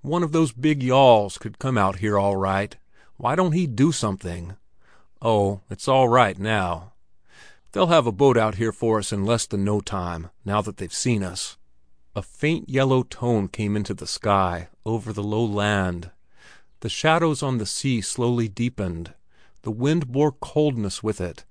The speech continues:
and the men began to shiver. "Holy smoke," said one, allowing his voice to express his impious mood.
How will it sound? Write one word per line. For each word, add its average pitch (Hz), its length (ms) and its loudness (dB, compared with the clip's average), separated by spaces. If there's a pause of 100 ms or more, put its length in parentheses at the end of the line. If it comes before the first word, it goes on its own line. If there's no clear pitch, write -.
(240)
and 104 160 -8
the 110 80 -4
men 120 280 0
began 117 360 -4
to 107 100 -10
shiver. 101 640 -4 (680)
"Holy 170 340 6
smoke," 113 640 0 (200)
said 101 380 -2
one, 90 380 -4 (460)
allowing 110 500 2
his 98 200 -8
voice 113 380 -2
to 104 120 -8
express - 420 -6
his 110 140 -4
impious 117 580 -4
mood. 104 540 0